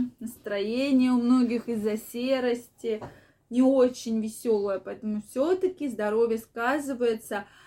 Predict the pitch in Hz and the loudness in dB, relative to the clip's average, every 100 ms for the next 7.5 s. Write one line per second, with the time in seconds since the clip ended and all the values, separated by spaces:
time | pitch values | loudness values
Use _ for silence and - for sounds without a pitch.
0 | _ - 214 220 214 233 247 247 - - | _ -10 -4 -2 0 0 0 -2 -12 -12
1 | - 208 202 196 196 - 202 196 196 185 | -6 -4 -4 -6 -8 -4 -4 -4 -8 -6
2 | 190 196 202 254 294 285 277 247 233 233 | -6 -4 0 2 2 2 -2 -4 -6 -6
3 | 233 233 - - 208 202 190 196 185 190 | -8 -10 -14 -10 -4 -4 -4 -8 -6 -6
4 | 185 190 196 190 202 - 208 185 - 214 | -6 -14 -14 -14 -14 -12 -12 -12 -8 -2
5 | 262 262 254 247 226 220 214 214 - 208 | 0 2 0 -2 -4 -4 -4 -6 -8 -10
6 | 196 202 202 190 - 180 170 175 185 185 | -10 -12 -12 -12 -16 -20 -14 -10 -6 0
7 | 254 285 254 247 233 | 4 4 2 0 -2